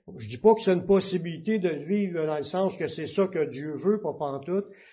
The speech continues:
mais ça peut arriver qu'un chrétien ait accepté le salut puis il est pas nulle part dans sa vie chrétienne pour aider les autres. Il est que dans ses affaires à lui, pour lui.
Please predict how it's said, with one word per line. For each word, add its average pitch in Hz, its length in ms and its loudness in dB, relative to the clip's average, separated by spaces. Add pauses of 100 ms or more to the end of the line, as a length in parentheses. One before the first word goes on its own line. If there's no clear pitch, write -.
(160)
mais 151 420 0
ça 175 160 0
peut 202 120 2
arriver 190 420 4
qu'un 180 180 2
chrétien 175 600 0
ait 160 120 0
accepté 202 560 2
le 208 60 6
salut 180 500 0
puis 147 120 -14
il 151 60 -2
est 143 100 -4
pas 160 140 -4
nulle 190 280 0
part 180 320 -2
dans 147 160 -4
sa 147 180 -6
vie 147 140 -10
chrétienne 151 560 -8 (220)
pour 139 180 -6
aider 139 320 0
les 135 160 -4
autres. 139 240 -8 (1120)
Il 160 140 -4
est 147 60 -6
que 185 120 4
dans 170 220 0
ses 160 320 -2
affaires 160 420 -2
à 147 100 0
lui, 160 260 -4
pour 151 340 -8
lui. 143 340 -12